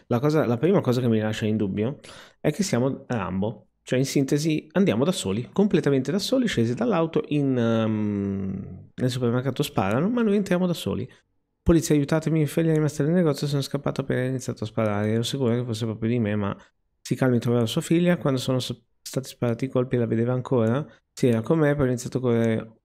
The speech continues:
ho iniziato a correre verso l'uscita, mi sono girato, non c'era più. La trovi prima che si pre-, prima che la prendano. "A parte la sparatoria, sa qualcos'altro? Mi spiace, non lo so, mi ho molta paura per la mia Camille." Va bene, in sintesi entriamo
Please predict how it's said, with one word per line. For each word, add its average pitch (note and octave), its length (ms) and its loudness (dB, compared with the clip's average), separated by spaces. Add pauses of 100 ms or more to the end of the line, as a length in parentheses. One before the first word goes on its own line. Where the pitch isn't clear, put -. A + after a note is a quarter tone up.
(120)
ho C3 140 2
iniziato A#2 320 2
a A#2 40 -2
correre B2 180 2
verso A2+ 220 0
l'uscita, B2+ 280 -2
mi A2+ 80 2
sono A2 180 -2
girato, D3 280 0
non G#2 60 0
c'era G2+ 200 -4
più. G#2 160 -8 (320)
La A2 140 -6
trovi A2 320 -6
prima A2 280 -6
che A2 100 -8
si - 200 -12
pre-, G2 640 -12 (100)
prima A2+ 220 -2
che A#2 80 -4
la G2 100 -4
prendano. G2 460 -10 (680)
"A A2+ 60 -2
parte C3+ 240 0
la D3 80 2
sparatoria, C3 440 0
sa A2+ 120 -4
qualcos'altro? B2 560 0
Mi A2+ 60 0
spiace, A#2 260 -6
non B2 120 0
lo F#3+ 80 2
so, D#3+ 280 0
mi B2 140 2
ho A2 100 0
molta A2 400 -4
paura A2 300 -2
per G#2+ 120 -2
la G#2 100 -2
mia F#2+ 160 -2
Camille." F#2+ 760 -4 (260)
Va G#2 120 -2
bene, F2 380 -6
in D3 140 -2
sintesi A2 440 -2
entriamo B2 720 -2